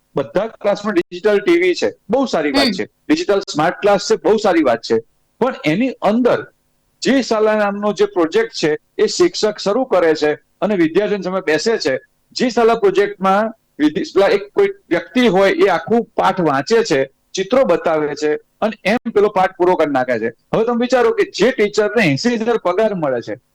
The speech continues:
Speaker 1: એના બદલે
Speaker 2: જી.
Speaker 1: કોઈ આઠસો વાળો માણસ રાખી દેવામાં આવે જે ટી વી ચાલુ કરે, ટી વી બંધ કરે, જે શાલા ચાલુ કરે, જે શાલા બંધ કરે, તો એ કામ
Speaker 2: હમ.
Speaker 1: આઠસો રૂપિયાનો માણસ કરી શકે એમ છે.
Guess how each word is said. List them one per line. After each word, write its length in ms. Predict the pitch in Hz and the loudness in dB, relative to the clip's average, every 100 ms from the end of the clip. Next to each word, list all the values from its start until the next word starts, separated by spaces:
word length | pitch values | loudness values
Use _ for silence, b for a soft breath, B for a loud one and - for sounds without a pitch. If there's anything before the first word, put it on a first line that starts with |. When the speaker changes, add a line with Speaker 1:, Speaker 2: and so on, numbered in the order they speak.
| - | -6
Speaker 1:
એના 220 | 160 240 | -2 0
બદલે 260 | 214 208 254 | 0 2 4
Speaker 2:
જી. 60 | |
Speaker 1:
કોઈ 80 | 202 | 2
આઠસો 260 | 160 - 262 | 0 0 2
વાળો 180 | 247 | 2
માણસ 200 | 226 220 - | 0 -4 -6
રાખી 180 | 190 226 | -2 0
દેવામાં 340 | 202 196 196 | 2 2 2
આવે 260 | 208 180 175 _ 196 | 2 2 -2 _ -6
જે 80 | |
ટી 160 | 214 196 | -2 -2
વી 100 | 220 | -2
ચાલુ 280 | 202 175 220 | -2 -2 0
કરે, 220 | 226 240 | 0 0
ટી 160 | 233 196 | -2 -6
વી 100 | 196 | -2
બંધ 220 | 196 220 | -2 0
કરે, 140 | 220 | -2
જે 140 | 190 214 | 0 -2
શાલા 220 | 196 196 | 0 0
ચાલુ 240 | 190 214 | 0 -2
કરે, 160 | 220 220 | 0 -2
જે 100 | 196 | -2
શાલા 240 | 196 185 | -2 -2
બંધ 200 | 165 165 | -4 -6
કરે, 240 | - 117 107 | -6 -6 -8
તો 360 | _ _ 233 | _ _ 0
એ 80 | 247 | 0
કામ 200 | 247 240 | 2 2
Speaker 2:
હમ. 60 | 254 | 2
Speaker 1:
આઠસો 200 | 208 240 | 2 2
રૂપિયાનો 240 | 233 240 | 2 2
માણસ 220 | 226 226 | 0 -2
કરી 160 | 208 220 | 0 0
શકે 260 | 180 - 139 | 0 -2 -2
એમ 180 | 120 | -2
છે. 160 | 113 | -4